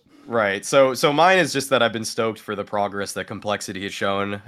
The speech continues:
at the beginning of this year. I, I really, uh, I, I was, I think myself and a handful of people were starting to, we were ready to sell out a little bit on this team. Maybe keep, keep Grim, keep Floppy,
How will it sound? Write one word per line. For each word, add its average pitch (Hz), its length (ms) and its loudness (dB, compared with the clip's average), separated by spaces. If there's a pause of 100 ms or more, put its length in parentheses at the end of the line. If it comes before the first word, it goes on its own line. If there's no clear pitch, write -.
at 101 160 -4
the 110 80 -8
beginning 101 300 -4
of 92 100 -6
this 98 180 -6
year. 98 320 0
I, - 140 -6
I 98 240 -2
really, 101 480 0
uh, 90 180 2 (380)
I, 143 240 4 (260)
I 165 140 4
was, 208 260 0 (520)
I 175 80 2
think 240 240 -2
myself 175 560 4
and 160 80 4
a 143 80 4
handful 135 420 0
of 139 80 -2
people 143 260 -6
were 127 180 0
starting 120 380 2
to, 120 120 -6 (200)
we 165 100 -4
were 147 200 0
ready 131 220 2
to 117 100 -2
sell 110 340 2
out 98 380 2
a - 60 -8
little 110 240 -2
bit 117 160 0
on 107 160 -2
this 110 160 -8
team. 113 400 -4
Maybe 101 240 -6
keep, 110 380 -8 (280)
keep 131 260 -2
Grim, 113 520 0
keep - 280 -6
Floppy, 110 720 0